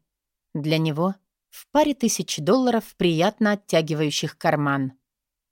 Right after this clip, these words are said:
Она поправила черную абайю, казалось бы, во власти ночи скрывающую ее стройную фигуру, подобно невидимке,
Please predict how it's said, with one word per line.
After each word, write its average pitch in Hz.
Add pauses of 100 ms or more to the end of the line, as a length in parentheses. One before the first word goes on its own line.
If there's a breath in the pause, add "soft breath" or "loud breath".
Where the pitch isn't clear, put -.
(120)
Она 349
поправила 156
черную 156
абайю, 196 (340)
казалось 165
бы, 165
во 165
власти 170
ночи 175
скрывающую 170
ее 170
стройную 175
фигуру, 175
подобно 175
невидимке, 190